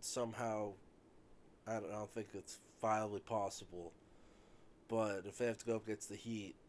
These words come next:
I mean, I think up against any of the top five, they're, I think they're gonna get either swept or maybe five games. I mean, I just don't, I think the Sixers are a mess right now,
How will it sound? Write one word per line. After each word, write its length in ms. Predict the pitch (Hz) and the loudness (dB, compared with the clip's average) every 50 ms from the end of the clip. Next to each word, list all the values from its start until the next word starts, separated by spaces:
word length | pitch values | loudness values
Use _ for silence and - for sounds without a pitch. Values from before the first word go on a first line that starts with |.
| - | -6
I 80 | - 117 | -2 -2
mean, 160 | 117 117 120 | 0 2 2
I 20 | 135 | 2
think 200 | - 190 170 175 | 4 6 8 8
up 120 | 165 - | 8 8
against 260 | 139 135 123 107 - | 6 4 0 2 2
any 100 | 123 123 | 0 0
of 100 | 117 104 | 0 -2
the 60 | 98 | -4
top 240 | 107 - 117 85 - | -2 0 0 0 0
five, 340 | - 110 101 98 95 95 95 92 | 0 2 2 2 2 0 0 -2
they're, 280 | 104 104 101 98 90 - - - - | -2 -4 -4 -4 -8 -12 -14 -10 -8
I 120 | 104 107 | -6 -6
think 220 | 101 101 104 - | -4 -6 -6 -6
they're 280 | - 107 101 95 95 92 92 - - - - - - - - | -6 -6 -6 -6 -6 -8 -12 -14 -20 -20 -20 -20 -16 -8 -4
gonna 200 | - 113 107 98 | -4 -2 -2 -4
get 180 | 95 - - - - - - - - - - | -6 -10 -12 -14 -16 -18 -20 -20 -20 -12 -6
either 240 | 117 117 107 98 90 | -4 -4 -4 -2 -2
swept 600 | - - - - - 117 117 113 110 104 - - | -2 -2 -2 0 0 2 2 2 2 0 -2 -4
or 120 | 104 98 95 90 92 | -4 -4 -4 -4 -4
maybe 360 | 101 98 95 95 90 85 - - | -6 -6 -6 -8 -10 -10 -12 -14
five 420 | - - - 98 92 95 92 87 90 | -10 -4 -2 0 0 0 0 -2 -6
games. 540 | 90 90 87 85 87 82 80 - - - - - - - - - - - - - - - - - - - - - - | -8 -8 -8 -8 -10 -12 -14 -16 -16 -18 -18 -20 -20 -20 -20 -20 -20 -20 -20 -20 -20 -20 -20 -20 -20 -20 -12 -6 -4
I 120 | 104 107 | -2 0
mean, 160 | 107 107 110 | 0 0 2
I 120 | 113 117 113 | 2 2 0
just 180 | 110 113 - | 0 -2 -2
don't, 220 | - 120 107 80 - | -2 0 0 0 0
I 80 | 120 | 0
think 120 | 120 120 110 | 0 0 -2
the 80 | 104 | -4
Sixers 400 | - - 123 113 - - 113 101 | -2 -2 -2 -2 -2 -4 -4 -2
are 180 | 104 101 92 90 | -2 -2 -2 -2
a 20 | |
mess 340 | 90 92 101 104 - - - | -2 -2 -4 -4 -2 -4 -4
right 180 | 104 101 95 - | -4 -4 -6 -4
now, 320 | 92 98 98 98 95 92 | -4 -4 -4 -4 -4 -6